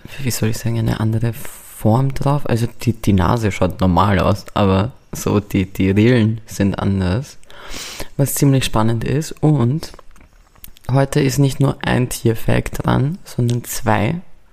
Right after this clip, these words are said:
Ich weiß, Kevin schaut schon komplett erschrocken. Er weiß gar nicht mal, glaub ich, wieso ich das mache. Ich glaub, er hat's vergessen. Aber ich klär's dann am Ende auf. Der zweite Fact dreht sich um Kolibris,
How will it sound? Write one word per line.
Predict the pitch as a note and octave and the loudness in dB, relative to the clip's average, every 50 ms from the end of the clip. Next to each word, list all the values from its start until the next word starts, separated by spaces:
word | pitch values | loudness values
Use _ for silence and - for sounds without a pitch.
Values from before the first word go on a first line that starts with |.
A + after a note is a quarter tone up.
| - - - - - - - - - - | -20 -20 -20 -20 -20 -20 -20 -18 -10 -4
Ich | C3 B2 - - | -4 -4 -2 0
weiß, | - G2 F#2 G#2 C3 C#3 - - - - | 0 2 2 2 0 -4 -6 -10 -8 -4
Kevin | - C3 A#2+ A#2+ A#2+ - | -2 0 0 0 0 0
schaut | - A#2+ A2+ - | 0 0 0 0
schon | - A2+ - | -2 -2 0
komplett | - A2 G#2 - - - - G2+ G2 F#2 F2+ - - | 2 0 4 8 8 8 8 8 2 -6 -8 -6 -4
erschrocken. | - A2 - - - - - - A2+ A2 - | -4 -2 -2 0 0 0 -2 -2 -4 -4 -2
Er | - B2 | 0 0
weiß | C3 C3 C#3+ C#3+ - | 0 0 0 0 -2
gar | C#3+ C#3 | 0 0
nicht | C#3 B2 - - | 0 0 0 0
mal, | A2+ A2+ A2+ | 0 0 0
glaub | - - A2 - A#2+ | -2 -2 -2 0 0
ich, | A#2+ - | -2 -2
wieso | A#2+ A2+ - - B2 A#2 A2+ | -2 -2 -2 0 2 2 2
ich | A2 G2 | 2 0
das | - G2+ - - | 0 -2 -2 0
mache. | G2 D#2+ G#2+ A2 | 0 0 0 0
Ich | A#2+ - | -2 -2
glaub, | - C#3 C#3 | -2 -2 0
er | C3 B2 | 0 0
hat's | A#2+ A2+ - - | 0 -2 -2 -2
vergessen. | A2+ G#2+ - - G2+ G2+ G#2 - - - F#2+ G#2 D3+ - - - - - - - - - - - - - - - - - - | -4 -4 -2 -2 -2 -2 -2 -2 -4 -2 -2 -2 -2 -4 -8 -14 -18 -20 -20 -20 -20 -20 -20 -18 -18 -18 -18 -18 -18 -10 -4
Aber | - A#2+ A#2 | -2 0 2
ich | A#2 - - | 4 6 6
klär's | - - A2+ A#2 A#2+ - | 6 6 6 2 0 0
dann | - A#2+ A#2+ | 0 2 2
am | A#2 A#2 | 2 2
Ende | - - A2+ A2+ A#2 B2 | 2 2 2 2 2 2
auf. | - A2 A#2+ C3 - | 0 0 -2 -2 -4
Der | - A2+ | -6 -6
zweite | - - - A2 A#2 C#3 - - C3+ | -4 -2 0 0 0 0 0 -4 -6
Fact | - - - F2 F#2 D#3 - - - - - - - | -4 -2 0 0 0 0 -2 -8 -10 -12 -10 -6 -2
dreht | B2 - A#2 A#2+ - | -2 0 0 0 -2
sich | - A#2+ - B2+ | -4 -4 -2 -2
um | B2 - | 0 4
Kolibris, | - - - C#3 D#3 C#3+ C3 G#2+ - - F2+ F2+ F#2 A2+ D3+ - - - | 6 6 6 6 4 0 0 2 2 2 2 2 0 0 -2 -4 -8 -14